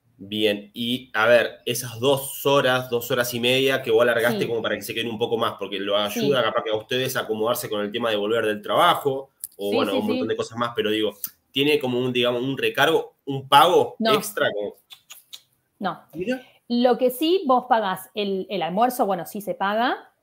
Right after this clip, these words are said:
Speaker 1: Sí.
Speaker 2: que son cuatro con ochenta y ocho por día. Eso s-,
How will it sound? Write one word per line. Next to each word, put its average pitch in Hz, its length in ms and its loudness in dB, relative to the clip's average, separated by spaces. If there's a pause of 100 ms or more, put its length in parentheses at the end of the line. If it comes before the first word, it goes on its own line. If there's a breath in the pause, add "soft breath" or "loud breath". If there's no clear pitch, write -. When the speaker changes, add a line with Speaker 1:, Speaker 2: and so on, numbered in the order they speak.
(120)
Speaker 1:
Sí. 113 160 -4
Speaker 2:
que 202 80 0
son 240 420 -4 (360)
cuatro 285 560 0
con 262 320 0
ochenta 233 500 0
y 214 120 -2
ocho 262 440 -2
por 190 240 0
día. 151 400 -8 (2000 soft breath)
Eso 233 220 8
s-, - 200 -4